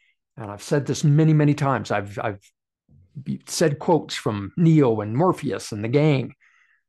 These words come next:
about how on point The Matrix really was. But I'm not here to be a downer. I'm not here to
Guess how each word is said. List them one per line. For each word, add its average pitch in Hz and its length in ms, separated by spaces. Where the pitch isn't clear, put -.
about 131 340
how 151 280
on 143 280
point 151 460
The 131 100
Matrix 123 420
really 117 200
was. 143 440
But 156 100
I'm 160 100
not 233 220
here 185 540
to 160 240
be 156 600
a 139 100
downer. 143 580
I'm 143 140
not 160 180
here 170 320
to 139 560